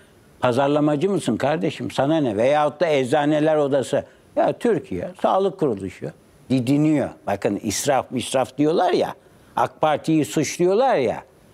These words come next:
Sağlık Bakanlığı oturuyor. O ilaç fabrikatörleriyle, Amerika'nın, Almanya'nın fabrikatörleriyle oturuyor. Kıran kırana pazarlık yapıyor. Diyor ki,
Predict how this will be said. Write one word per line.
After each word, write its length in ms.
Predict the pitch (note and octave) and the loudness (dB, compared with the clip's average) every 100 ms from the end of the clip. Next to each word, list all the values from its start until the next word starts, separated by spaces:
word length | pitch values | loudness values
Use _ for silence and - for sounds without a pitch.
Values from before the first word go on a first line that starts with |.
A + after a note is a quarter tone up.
| _ - - - - | _ -20 -20 -20 -10
Sağlık 400 | - D3+ F#3 F3+ | -2 0 0 0
Bakanlığı 440 | D#3 - C#3+ A#2+ C3+ | -2 0 0 0 0
oturuyor. 520 | C3 - D3 A2 C#3 - _ - - - _ | -2 -2 0 0 -2 -6 _ -20 -20 -20 _
O 140 | G3+ D#3+ | -2 0
ilaç 340 | D#3 E3 D3 | 2 2 0
fabrikatörleriyle, 1200 | - A2 G2+ - G#2 G#2+ G2 F#2+ F#2 F#2+ F#2 - - | -2 -2 -4 -4 -4 -4 -4 -4 -2 -2 -2 -6 -4
Amerika'nın, 800 | E2+ A#2+ B2 - A2+ G#2+ E2+ - | -2 0 0 0 0 -2 -4 -4
Almanya'nın 720 | G#2+ A#2 A#2+ C3 C3 A#2+ A#2 | 0 0 0 0 0 0 -2
fabrikatörleriyle 920 | - A2+ G#2+ - G#2 A#2 A2 A2 A2 A2 | -2 -4 -4 -4 -2 -2 -2 -2 -2 -2
oturuyor. 480 | A2+ - G#2+ C#3 F3+ - - - | -2 -4 -4 -4 -4 -12 -20 -10
Kıran 320 | - C3 C3+ | -2 0 0
kırana 400 | A#2 B2 A2+ A#2+ | 0 0 0 -2
pazarlık 540 | A2 A2 G#2 A2 A2 G2+ | -2 -4 -2 -2 -2 -4
yapıyor. 360 | G2+ - G2 | -6 -4 -4
Diyor 200 | A2 D#3 D#3 | -2 -2 0
ki, 220 | - | -2